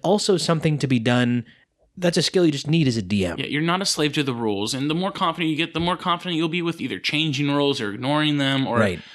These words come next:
Speaker 2: kind of learning which ones maybe suck that you need to change different for your purposes. Now, you may run into more experienced players, I'm one of these, who may have the rules kind of memorized in some ways and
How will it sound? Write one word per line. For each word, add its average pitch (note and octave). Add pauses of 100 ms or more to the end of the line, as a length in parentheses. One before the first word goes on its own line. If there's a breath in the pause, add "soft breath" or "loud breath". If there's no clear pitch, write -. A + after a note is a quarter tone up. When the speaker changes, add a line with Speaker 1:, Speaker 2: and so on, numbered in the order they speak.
(120)
Speaker 2:
kind G3+
of E3+
learning D#3
which C3
ones C3
maybe A2
suck -
that B2+
you B2
need B2
to B2+
change B2+ (100)
different D3+
for D#3
your D3+
purposes. E3 (360 loud breath)
Now, D#3
you D#3
may F#3+
run E3 (120)
into C#3
more D3+
experienced C#3
players, A#2+
I'm G#2
one G#2+
of G2+
these, A2+ (360 loud breath)
who F3+
may F#3+
have E3 (400)
the F3
rules D#3+
kind D#3+
of C#3
memorized C3
in B2
some A2
ways C#3
and C3